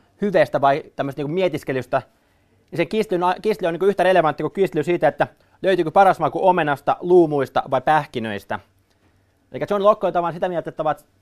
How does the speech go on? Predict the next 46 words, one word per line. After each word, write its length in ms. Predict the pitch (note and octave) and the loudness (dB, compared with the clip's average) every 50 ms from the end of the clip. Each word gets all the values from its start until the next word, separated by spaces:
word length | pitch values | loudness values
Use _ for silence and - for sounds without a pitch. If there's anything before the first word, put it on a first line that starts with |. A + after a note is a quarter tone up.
| _ _ _ - | _ _ _ -18
että 100 | - - | -8 -6
se 80 | F#3+ | -6
niinku 140 | F3+ - F#3 | -4 0 0
antiikkinen 400 | G3 G#3 F3 G3 - - D#3 D#3+ | -2 0 -2 -4 -6 -4 0 0
ajatus 220 | D#3+ D#3 - - | 0 0 0 -4
siitä, 180 | - F3+ E3 D3 - - - | -4 -4 -4 -4 -6 -10 -10
että 160 | E3 D3 F3+ | -8 -6 -6
olisi 120 | D3+ D3 | -4 -4
joku 120 | E3 D3+ D#3+ | -4 -6 -4
sinne 160 | D3 E3+ F3 | -6 -4 -4
yksi 240 | G#3 A3+ A3+ - - | -4 -6 -8 -4 -2
tapa 280 | E3+ D3 - C#3 C#3 - - | -2 2 2 0 0 0 -4
elää 180 | D#3+ D3+ D3 D#3+ | -2 0 2 2
onnellista 420 | F3 F3 E3 D3+ C3+ B2 - D#3 | 2 0 -2 -4 -6 -4 -2 2
elämää, 280 | D3+ D3 C#3 C3+ C3 B2+ | 2 2 2 0 -2 -4
niin 80 | B2 | -2
se 60 | - | -2
on 40 | D#3 D3 | -4 -4
niinku 120 | C#3 D3 | -2 0
väärä 260 | E3 F3 E3 D3 C#3+ | 2 4 4 4 4
tapa. 260 | - B2 - - B2 - _ _ _ _ _ _ - | 2 0 0 0 0 -2 _ _ _ _ _ _ -6
Että 80 | - E3 | -2 -2
oikeastaan 300 | F3+ E3+ E3+ F3 D#3+ D3 | -2 0 -2 -4 -2 0
tämä 140 | D#3+ D#3+ | 0 0
onnellisuus 220 | F3 F#3+ F3+ D#3 C3+ | 2 0 -2 -4 -4
on 80 | E3 | -4
enemmän 200 | E3+ E3+ E3 E3 | -6 -4 -4 -4
niinku 140 | D#3+ D3+ F#3 | -4 -2 -4
yksityisasia, 540 | F#3+ G3 - - C#3+ B2+ - C3 A#2 C3+ B2+ | -4 -4 -4 -6 -6 -4 -4 -4 -2 -2 -4
että 200 | A#2+ - C#3+ B2+ - _ _ _ - _ _ _ | -4 -2 -4 -4 -4 _ _ _ -20 _ _ _
sulla 220 | _ - G#3 G#3 F#3+ | _ 2 2 4 4
on 60 | F3 | 2
yksi 160 | G3+ G#3 - | 2 0 0
tapa 200 | - F#3+ F#3 F#3 | -2 0 2 4
elää 160 | F3+ F3 F3 | 4 4 4
onnellisesti 420 | F3 F3 E3+ E3+ D#3+ F3+ E3 - F3+ | 2 2 -2 -4 -6 -6 -4 -4 -4
ja 40 | F#3 | -2
mulla 120 | G3 F#3 | -2 -4
on 60 | E3+ | -2
toinen 220 | D#3+ G3+ F3+ E3+ D3+ | -2 -2 -2 0 -2
tapa 200 | D#3+ D#3 E3 D#3+ | -2 -2 0 -2
elää 340 | D#3+ - - D#3 D3+ D3 | -2 -2 -2 0 0 0
onnellisesti, 540 | D#3 D#3 D3+ D3 C#3+ D3+ - - D3 - _ _ _ - | 0 0 -2 -4 -6 -8 -8 -10 -12 -12 _ _ _ -6
eikä 200 | D#3+ - E3+ E3 | -2 -2 -2 -2
mitään 260 | F3 F3+ E3 D#3+ D#3+ | 2 2 2 0 2
niinku 240 | F3 F#3+ G3+ - | -2 -4 -4 -6